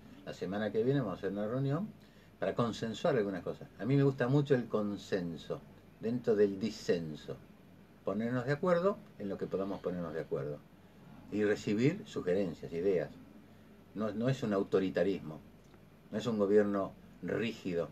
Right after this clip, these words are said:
que venga a imponer, de ninguna manera. Y por el bien de todos. Si hacemos las cosas bien, va a ser para el bien de los médicos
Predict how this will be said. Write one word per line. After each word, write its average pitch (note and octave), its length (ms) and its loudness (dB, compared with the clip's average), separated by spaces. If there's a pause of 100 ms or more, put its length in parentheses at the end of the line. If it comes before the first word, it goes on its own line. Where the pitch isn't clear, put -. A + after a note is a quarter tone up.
(200)
que G2 80 0
venga A2 160 2
a G#2 40 2
imponer, F#2+ 420 0 (220)
de A2 120 2
ninguna B2+ 300 0
manera. E2 340 -2 (760)
Y D#3+ 80 -2
por D#3+ 160 0
el D#3+ 60 2
bien D#3+ 140 0
de D3 80 4
todos. D2 280 0 (960)
Si - 120 -4
hacemos E3+ 240 -2
las C3 100 0
cosas A#2 220 -2
bien, C#3+ 140 2
va A#2+ 40 2
a - 40 -4
ser A#2 120 -2
para F#2 160 -2
el G#2 80 2
bien F#3 220 2
de F3 80 0
los C#3+ 120 0
médicos C#3+ 380 0